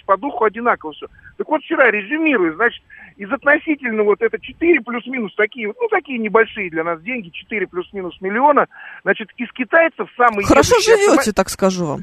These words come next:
Speaker 1: Ну, я говорю, ну, конечно, самые такие деньги для нас доступные. Вот. Самый более-менее едущий такой автомобиль, это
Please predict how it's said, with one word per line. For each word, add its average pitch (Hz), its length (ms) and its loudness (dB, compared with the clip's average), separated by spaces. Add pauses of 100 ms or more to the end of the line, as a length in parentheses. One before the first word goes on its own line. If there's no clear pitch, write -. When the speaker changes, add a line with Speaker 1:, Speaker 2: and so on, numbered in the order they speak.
Speaker 1:
Ну, 226 200 4
я 247 120 6
говорю, 233 180 2
ну, 240 80 -2
конечно, 262 720 0
самые 247 240 2
такие 226 420 -2
деньги 202 320 -12
для 156 180 -2
нас 151 180 -6
доступные. 147 520 -8
Вот. 175 180 -2 (360)
Самый 294 300 4
более-менее 240 640 -2
едущий 202 360 -4
такой 208 280 0
автомобиль, 262 560 0
это 226 240 -2